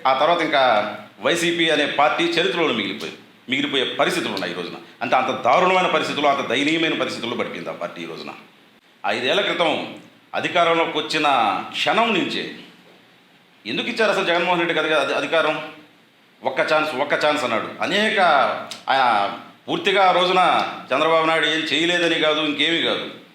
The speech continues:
జనంలో ఉన్నాడు, ఎనిమిదేళ్ల పాటు జనంలోనే తిరుగుతున్నాడు. దాంతో జనం ఓన్ చేసుకున్నారు. ఒక్క ఛాన్స్ అన్నాడు. ఒక్క ఛాన్స్ అంటే ఏదో చేస్తాడేమో, చంద్రబాబును మించి ఏదైనా చేస్తాడేమో,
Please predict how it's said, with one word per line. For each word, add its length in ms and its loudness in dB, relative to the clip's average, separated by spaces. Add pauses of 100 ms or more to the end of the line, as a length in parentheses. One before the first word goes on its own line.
(360)
జనంలో 380 2
ఉన్నాడు, 580 0 (160)
ఎనిమిదేళ్ల 400 2
పాటు 180 2
జనంలోనే 480 2
తిరుగుతున్నాడు. 600 0 (840)
దాంతో 380 4
జనం 420 0
ఓన్ 140 0
చేసుకున్నారు. 680 -2
ఒక్క 200 0 (120)
ఛాన్స్ 200 2
అన్నాడు. 400 0 (580)
ఒక్క 160 -4 (100)
ఛాన్స్ 180 2
అంటే 160 0 (120)
ఏదో 120 4
చేస్తాడేమో, 540 0
చంద్రబాబును 500 2
మించి 300 0
ఏదైనా 180 0
చేస్తాడేమో, 540 -2